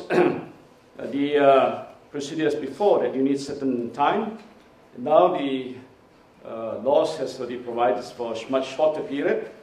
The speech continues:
and organizers shall, ten days before the date of the assembly,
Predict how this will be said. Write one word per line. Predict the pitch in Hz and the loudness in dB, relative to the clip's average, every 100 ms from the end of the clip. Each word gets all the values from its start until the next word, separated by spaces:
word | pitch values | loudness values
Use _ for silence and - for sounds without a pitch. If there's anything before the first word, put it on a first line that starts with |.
| - - - - | -20 -20 -18 -8
and | 123 - | -4 -2
organizers | 123 127 139 160 160 | -2 0 2 4 2
shall, | - 147 143 135 - - - - | 2 2 4 4 2 -8 -16 -6
ten | 175 196 185 | 0 2 4
days | 165 165 | 2 0
before | 151 131 139 | -2 -6 -6
the | 135 | -4
date | 139 151 - | -2 -4 -4
of | 120 | -8
the | |
assembly, | 117 - 156 151 143 131 | -6 2 2 2 -4 -8